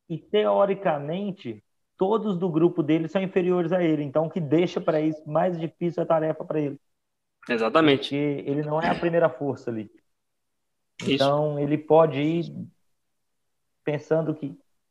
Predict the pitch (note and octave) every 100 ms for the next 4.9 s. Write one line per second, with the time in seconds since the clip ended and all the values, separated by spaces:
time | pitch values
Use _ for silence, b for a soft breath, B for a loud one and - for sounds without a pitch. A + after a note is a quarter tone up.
0 | _ _ _ _ _ - B2+ D#3 D#3+ D3+
1 | C#3+ D#3+ F#3+ F#3+ - F3+ - - C#3 C3+
2 | D#3+ C#3 C3 C#3+ F3 C#3+ C3 C3+ A#2+ -
3 | _ _ _ _ - - B2+ B2+ C3+ C#3+
4 | C#3+ C3 C#3 - A#2+ A2+ D3 F3